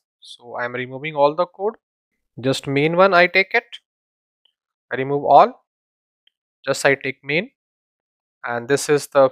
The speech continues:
flex, main, everything is justify here, paste, everything done by the Next J S. So I'm not changing right now. But here I am just displaying information that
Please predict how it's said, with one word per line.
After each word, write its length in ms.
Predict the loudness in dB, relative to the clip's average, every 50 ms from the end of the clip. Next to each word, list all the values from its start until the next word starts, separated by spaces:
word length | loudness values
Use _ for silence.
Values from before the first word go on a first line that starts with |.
| 0 -2
flex, 560 | 0 2 2 2 0 -4 -16 -16 -16 -16 -18 -16
main, 460 | -14 -14 -14 -14 -14 -18 -20 -20 -20 _ _ _ _ _
everything 380 | _ -20 -18 -16 -14 -14 -12 -12
is 160 | -14 -14 -14
justify 580 | -16 -16 -16 -16 -18 -12 _ -2 -2 -2 -2
here, 320 | -2 -4 -2 -2 -2 -2 -4 -6 _ -18
paste, 320 | -20 -20 -20 -20 -20 _ _ _ _ _ _ _ -8
everything 760 | -4 -2 0 0 0 -2 -4 _ _ -6 -4 -2 -2 0 2
done 260 | 4 4 4 4 2 2
by 180 | 4 4 4 2
the 360 | -2 -2 -2 -2 -2 -4 -8 -8 _
Next 280 | -6 -6 -6 -6 -8
J 140 | -6 -2 0
S. 420 | 0 0 -2 -4 -8 -10 -12 -14 _
So 240 | -20 -20 -14 -10 -10
I'm 140 | -10 -8 -6
not 180 | -8 -8 -8
changing 320 | -10 -16 -16 -12 -10 -2 2
right 180 | 4 4 2 2 2
now. 240 | 2 2 2 0 -4 _ _ _ _ _ _ _ _ _ _ _ -6
But 80 | -6 -6 -8 -12
here 320 | -8 -4 -2 -2 -2 -2 -4
I 140 | -6 -12 -14
am 160 | -14 -16 -16 -8
just 360 | -2 -2 0 0 -2 -4 -10
displaying 540 | -18 -20 -20 -20 _ _ -20 -20 -16 -14 -12
information 840 | -12 -12 -12 _ -14 -14 -12 -12 -12 -10 -8 -8 -8 -8 -8 -10 _ _ _ _ _ _ _ _ _ _ _ _ _ _
that 280 | 0 0 2 2 0